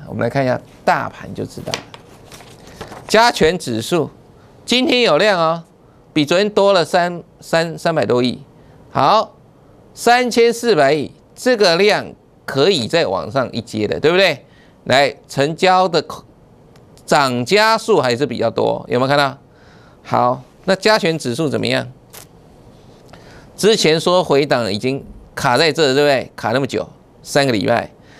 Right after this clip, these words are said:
现在是由鸿海带领台股向上，进入什么？一六二零零到一六六零零的区间盘整。我想一六六零就上次的高点了。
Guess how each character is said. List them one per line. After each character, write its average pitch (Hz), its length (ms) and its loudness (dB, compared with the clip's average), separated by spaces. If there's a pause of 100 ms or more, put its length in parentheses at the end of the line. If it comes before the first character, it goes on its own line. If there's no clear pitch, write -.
(160)
现 233 400 2
在 196 220 4
是 196 120 -2
由 165 300 2
鸿 208 360 0
海 139 220 0
带 185 320 2
领 110 300 -4
台 156 220 0
股 127 140 -2
向 160 200 0
上， 151 280 0 (600)
进 190 400 0
入 170 200 4
什 123 100 2
么？ 123 160 0 (100)
一 156 360 -4
六 147 240 0
二 139 240 0
零 107 160 -2
零 107 160 -2
到 120 160 2
一 120 120 -4
六 120 160 0
六 113 140 0
零 95 160 -4
零 98 160 -6
的 98 80 -4
区 - 180 -6
间 104 160 -4
盘 90 200 -10
整。 - 120 -20 (600)
我 135 120 2
想 117 220 0 (220)
一 143 320 0
六 139 220 2
六 127 160 2
零 101 200 -4
就 127 120 -2
上 127 180 -2
次 - 140 -6
的 - 80 -2
高 - 200 -2
点 - 220 -10
了。 - 100 -20